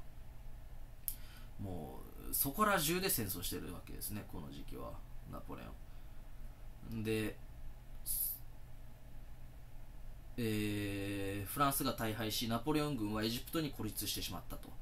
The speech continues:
十二月、イギリスの呼びかけにより、再び対フランス大同盟が形成されたと。フランス本国も危機に迫った。千七百九十九年にオーストリアにイタリアを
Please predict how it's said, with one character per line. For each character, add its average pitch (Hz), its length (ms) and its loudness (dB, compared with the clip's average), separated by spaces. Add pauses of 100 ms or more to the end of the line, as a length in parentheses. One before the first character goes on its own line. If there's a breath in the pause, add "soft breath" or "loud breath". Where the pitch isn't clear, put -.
(680 loud breath)
十 131 240 8
二 139 140 6
月、 135 360 4
イ 110 100 2
ギ 123 100 6
リ 123 100 6
ス - 100 4
の 120 100 4
呼 113 140 4
び 117 140 0
か 113 120 2
け 110 140 0
に 107 120 4
よ 101 120 2
り、 92 180 0 (340 loud breath)
再 165 360 8
び 135 240 8 (180)
対 151 300 8 (160)
フ - 160 0
ラ 131 120 8
ン 131 40 6
ス 123 180 2
大 117 240 4
同 113 200 4
盟 98 260 -4
が 117 220 2 (100)
形 104 180 0
成 90 160 0
さ - 120 2
れ - 80 -4
た - 100 -6
と。 - 140 -8 (1300)
フ 147 100 4
ラ 151 120 10
ン - 20 6
ス - 160 4 (380)
本 151 160 2
国 110 120 2 (140)
も 98 80 -2
危 - 120 -6
機 127 120 0
に 98 100 0
迫 92 220 2
っ - 40 -6 (120)
た。 - 160 -4
千 139 160 4
七 113 140 4
百 107 100 0
九 120 140 4
十 95 120 0 (100)
九 104 80 0
年 98 200 -2
に 107 160 -2
オ 127 100 2
ー 127 40 2
ス - 80 2
ト 131 100 4
リ 110 80 2
ア 95 40 0
に 95 160 -2
イ 104 40 -2
タ 117 120 2
リ 117 140 2
ア 113 100 4
を 113 140 0